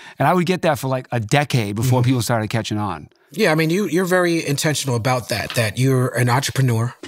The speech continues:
Speaker 2: and that you're, you're, you are into marketing and branding, and this is what you're, that's what you're doing, and that the D J is a, is a pathway to cool, to earn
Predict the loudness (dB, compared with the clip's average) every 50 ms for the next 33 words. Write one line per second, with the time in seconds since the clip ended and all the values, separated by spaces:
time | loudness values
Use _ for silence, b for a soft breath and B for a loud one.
0 | -14 -6 -2 0 0 2 0 0 -2 0 0 0 0 0 -2 -4 -4 -2 0 0
1 | 0 0 0 0 0 0 0 -2 -4 -4 -6 -4 -2 -2 -2 -2 -4 -4 -8 -10
2 | _ _ _ _ _ _ -2 0 0 2 2 2 4 4 4 2 2 2 2 2
3 | 2 2 2 2 2 2 2 2 2 0 0 0 0 0 0 0 0 0 0 -2
4 | -2 -2 -4 -6 -6 -4 -2 -2 -2 0 0 0 0 -2 B B B B B B
5 | 0 2 2 2 0 0 0 0 0 0 0 0 0 0 0 0 0 0 -2 -2
6 | -2 -2 -2 -2 -2 -4 -4 -8 -6 -2 0 0 0 0 0 -2 -2 -4 -4 -2
7 | -2 0 0 2 0 -2 -2 B B B B B B B B -2 -2 -2 -2 -4
8 | -8 -12 _ 0 2 4 4 4 2 0 -2